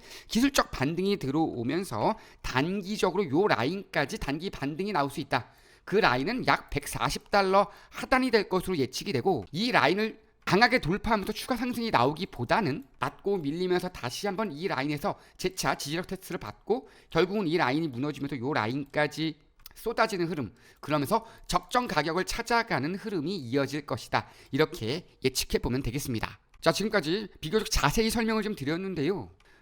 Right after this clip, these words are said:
그리고 "난 혼자서 대응하기가 지금 어렵다" 하시는 분들은 지금 보이는 전화번호로 숫자 이 번만 남겨주시면 보다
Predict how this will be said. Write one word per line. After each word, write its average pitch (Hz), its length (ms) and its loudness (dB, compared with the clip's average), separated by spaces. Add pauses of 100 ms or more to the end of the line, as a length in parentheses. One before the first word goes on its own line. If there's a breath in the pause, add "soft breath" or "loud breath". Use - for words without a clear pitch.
(120)
그리고 214 160 0
"난 202 160 6
혼자서 247 360 0
대응하기가 196 400 0
지금 190 140 -2
어렵다" 127 540 0
하시는 208 280 -6
분들은 175 520 0
지금 - 260 -4
보이는 160 380 2
전화번호로 143 720 0
숫자 - 280 -4
이 120 160 -4
번만 165 300 4
남겨주시면 139 640 0 (380 loud breath)
보다 196 460 4